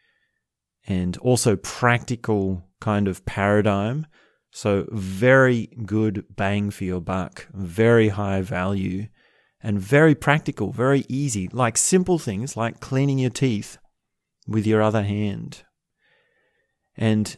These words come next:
to listen to someone like that, you can always get something. Like, this is an inspiring person. He's, he's done a whole bunch of things. Like, he's also been in, in and out of the business world.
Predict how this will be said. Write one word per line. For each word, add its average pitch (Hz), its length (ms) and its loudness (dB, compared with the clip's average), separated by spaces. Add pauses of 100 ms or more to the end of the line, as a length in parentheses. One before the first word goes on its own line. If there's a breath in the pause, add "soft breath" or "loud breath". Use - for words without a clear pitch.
(140)
to 123 560 4 (200)
listen 170 520 2
to 143 80 0
someone 104 400 -4
like 90 240 -12
that, - 300 -14 (400)
you 117 120 -14
can 120 160 0 (160)
always 139 520 4
get 120 200 0
something. 104 340 -4
Like, 95 220 -10
this 143 180 2
is 139 140 2
an 127 100 2
inspiring 120 720 2
person. 110 460 0
He's, 107 400 -2 (280 soft breath)
he's 120 140 -4
done 143 120 4
a 139 100 6
whole 147 180 6
bunch 117 220 2
of 104 100 -6
things. - 220 -10
Like, 104 140 -8
he's 110 240 -4
also 131 360 0
been 107 200 0
in, 101 120 2 (240)
in 110 140 -2
and 98 140 0
out 95 160 -2
of 87 80 -6
the 95 80 -4
business 98 520 -4
world. - 400 -8